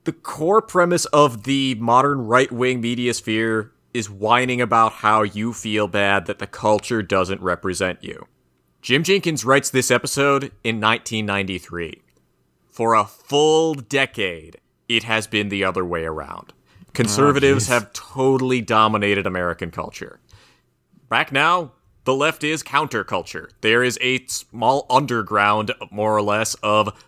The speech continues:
Speaker 1: the people who will try to sneak some liberal thought into media.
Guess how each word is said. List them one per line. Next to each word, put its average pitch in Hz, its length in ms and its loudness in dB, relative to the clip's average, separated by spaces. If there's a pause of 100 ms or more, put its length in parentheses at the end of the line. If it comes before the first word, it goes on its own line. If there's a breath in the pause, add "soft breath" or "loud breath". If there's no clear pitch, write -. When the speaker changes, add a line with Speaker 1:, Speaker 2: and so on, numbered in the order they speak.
Speaker 1:
the 120 140 -2
people 113 320 -6
who 113 100 -4
will 110 200 -6
try 117 460 2
to 117 80 -6
sneak 113 320 -10
some 113 380 0
liberal 110 500 0
thought 107 440 4
into 101 260 -8
media. 98 520 -6